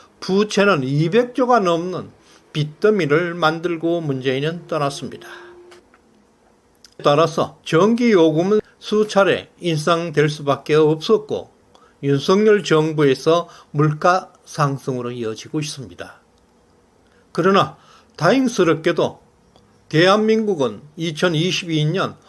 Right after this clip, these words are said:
오 년 만에 문재인을 축출을 하는 데 성공했습니다.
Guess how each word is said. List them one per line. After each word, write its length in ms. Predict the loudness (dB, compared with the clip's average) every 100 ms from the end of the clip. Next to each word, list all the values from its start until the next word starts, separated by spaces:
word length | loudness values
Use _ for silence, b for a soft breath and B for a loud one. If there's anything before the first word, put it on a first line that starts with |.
| b 0
오 200 | 2 4
년 280 | 2 2 2
만에 420 | 2 2 -2 -8 -10
문재인을 840 | -4 0 2 2 2 0 0 -2
축출을 480 | -10 -16 -8 -2 0
하는 200 | -2 -2
데 280 | -2 -4 -6 b b
성공했습니다. 1080 | -8 -4 2 2 2 -6 -8 -8 -8 -12